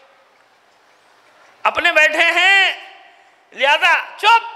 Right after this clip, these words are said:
ہاں، پھر کوئی اور بیٹھا ہوگا، پھر دیکھیں گے، پھر تمہیں نکالیں گے سڑکوں میں ڈنڈے دے کے، اپنے خود،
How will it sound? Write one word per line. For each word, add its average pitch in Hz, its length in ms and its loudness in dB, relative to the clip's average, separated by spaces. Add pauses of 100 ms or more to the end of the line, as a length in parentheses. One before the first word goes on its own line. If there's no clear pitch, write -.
(500)
ہاں، 269 380 0
پھر - 140 -18
کوئی 277 220 -8
اور 320 220 0
بیٹھا 330 320 0
ہوگا، 370 160 0
پھر 339 140 -4
دیکھیں 302 360 -2
گے، 359 60 -4
پھر 339 160 -8
تمہیں 330 240 -4
نکالیں 294 400 -2
گے 311 100 -6
سڑکوں 285 320 -4
میں 294 100 -4
ڈنڈے 254 340 -2
دے 233 160 -4
کے، 214 240 -12
اپنے 214 300 -10
خود، 226 260 -12